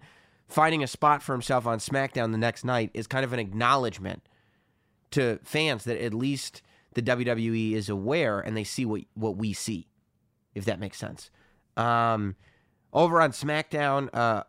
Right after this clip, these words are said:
Apollo versus Andrade. I don't know one person that had Apollo in their bracket. Uh, just like I thought, you know, Andrade goes forward. And then Kevin Owens versus Elias. Like, so, and again, I think this might have been wishful thinking.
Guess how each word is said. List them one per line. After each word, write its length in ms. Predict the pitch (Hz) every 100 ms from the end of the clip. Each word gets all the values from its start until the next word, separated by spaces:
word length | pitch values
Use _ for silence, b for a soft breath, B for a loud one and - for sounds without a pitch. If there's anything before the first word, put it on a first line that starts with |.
| -
Apollo 400 | 110 143 139 135
versus 320 | 120 113 120
Andrade. 640 | 117 107 120 123 123 123 120
I 100 | 135
don't 120 | 123
know 100 | 110
one 320 | 113 139 123
person 360 | 113 110 104 101
that 120 | 98
had 160 | 101
Apollo 380 | 92 104 101 98
in 100 | 101
their 140 | 98 92
bracket. 440 | 101 98 - 98 b b b -
Uh, 420 | 113 107 101 98 - b b b _
just 240 | - 151
like 120 | 156 131
I 100 | 127
thought, 400 | 139 135 127 -
you 160 | 123
know, 180 | 113 107
Andrade 500 | 117 107 117 117 117
goes 160 | 110 107
forward. 560 | - 175 165 160 156 - b b
And 220 | - 139
then 300 | 139 135 127 - b b b b b b b b b _ -
Kevin 260 | 202 269
Owens 200 | 269 185
versus 280 | 156 170 151
Elias. 680 | 127 107 160 208 107 - - _
Like, 480 | 131 139 127 98 - _ _ _ _ _ b b b b b _ _ -
so, 360 | - - 208
and 180 | 170 180
again, 380 | 180 156 220 165
I 80 | 139
think 180 | 226
this 180 | 214 180
might 140 | 170 214
have 100 | 240
been 140 | 175
wishful 340 | 160 170 160
thinking. 480 | 127 - 269 113 101